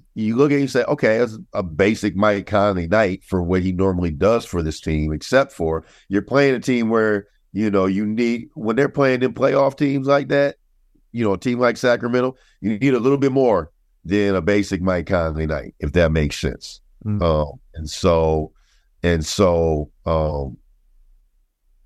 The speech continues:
Speaker 1: you know, that was one of the first games where when I watched him move around on the floor, I was like, "Uh, Mike looks like he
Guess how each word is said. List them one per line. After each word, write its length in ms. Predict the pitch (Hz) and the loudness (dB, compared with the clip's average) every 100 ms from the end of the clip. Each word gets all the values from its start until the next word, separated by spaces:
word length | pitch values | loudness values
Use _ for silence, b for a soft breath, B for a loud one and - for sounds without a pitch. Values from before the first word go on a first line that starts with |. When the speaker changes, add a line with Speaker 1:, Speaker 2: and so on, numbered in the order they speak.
| _ | _
Speaker 1:
you 180 | 98 98 | -2 0
know, 220 | 90 85 | 0 2
that 180 | 104 120 | 2 2
was 200 | 120 92 | -2 -2
one 180 | 98 | 0
of 80 | 104 | 2
the 60 | 95 | 0
first 320 | 92 117 95 | 0 -2 0
games 340 | 104 107 101 | 0 2 0
where 120 | 87 87 | -2 -2
when 100 | 87 | 2
I 80 | 85 | 0
watched 460 | 78 98 98 - | 2 2 2 -4
him 100 | 90 | -4
move 280 | 87 98 92 | 0 0 2
around 500 | 90 90 98 95 87 | 0 2 2 2 -2
on 180 | 87 80 | -4 -4
the 80 | 80 | -8
floor, 420 | - 104 101 87 | -6 0 2 4
I 120 | 85 | 2
was 200 | 85 73 | 0 -2
like, 420 | 78 78 80 69 B B B B _ _ _ - | -2 0 -2 -6 B B B B _ _ _ -6
"Uh, 420 | - 127 127 120 | -2 0 2 0
Mike 300 | 107 113 110 | 2 2 2
looks 240 | 101 98 | -2 -2
like 240 | 98 101 90 | 0 2 2
he 480 | 101 101 98 95 | 0 0 0 -2